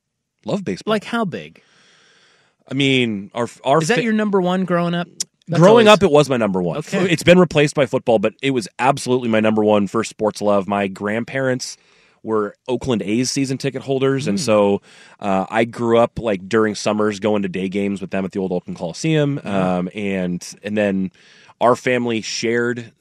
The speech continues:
Speaker 1: Giant season tickets with, uh, four other families, so we'd go to, like, sixteen to twenty games a year. So,
Speaker 2: All
Speaker 1: yeah,
Speaker 2: right.
Speaker 1: big baseball
Speaker 2: So
Speaker 1: fans.
Speaker 2: baseball got its hooks in you early.
Speaker 1: Big time.
Speaker 2: And that's usually where most baseball fans come from.
Speaker 1: I
Speaker 2: It's,
Speaker 1: think so.
Speaker 2: it's early. It's a, it's a young,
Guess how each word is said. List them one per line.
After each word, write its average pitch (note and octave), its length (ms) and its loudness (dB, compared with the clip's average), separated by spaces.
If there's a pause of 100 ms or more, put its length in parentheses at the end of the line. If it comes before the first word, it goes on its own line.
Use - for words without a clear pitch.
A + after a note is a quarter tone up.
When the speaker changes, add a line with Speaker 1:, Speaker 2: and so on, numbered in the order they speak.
(220)
Speaker 1:
Giant G#2+ 420 -4
season A#2+ 300 -8
tickets B2 460 -8
with, G2+ 400 -2
uh, F#2 440 -2
four - 580 -4
other A2+ 160 -4
families, A#2+ 440 -8
so A2+ 80 -10
we'd G#2+ 120 -6
go A2+ 80 -2
to, G#2+ 40 -2
like, G#2+ 160 -2
sixteen B2+ 300 -10
to A2 60 -8
twenty A#2+ 240 -8
games A2+ 240 -8
a - 20 -6
year. A#2+ 240 -6 (300)
So, F3 60 -6
Speaker 2:
All - 40 0
Speaker 1:
yeah, E3 120 4
Speaker 2:
right. - 120 -10
Speaker 1:
big D3+ 140 -2
baseball E3+ 200 2
Speaker 2:
So D#3+ 60 -2
Speaker 1:
fans. E3+ 100 2
Speaker 2:
baseball E3 400 -2
got C#3+ 280 -4
its - 140 -14
hooks - 220 -6
in C3+ 120 -6
you A#2+ 140 -8
early. A2+ 360 -10
Speaker 1:
Big G#2+ 160 0
time. - 160 -12
Speaker 2:
And C#3+ 100 -6
that's E3 300 -6
usually F#3 460 0
where D3+ 180 0
most C#3+ 320 -4
baseball C3+ 420 -4
fans A#2+ 360 -12
come A#2+ 200 -10
from. F2+ 280 -20
Speaker 1:
I G2+ 60 -6
Speaker 2:
It's, G2+ 80 -8
Speaker 1:
think G2 120 -6
so. - 120 -6
Speaker 2:
it's - 200 -12
early. B2 380 -6
It's A2 160 -16
a, - 40 -14 (120)
it's - 180 -14
a A#2+ 60 -12
young, B2 420 -8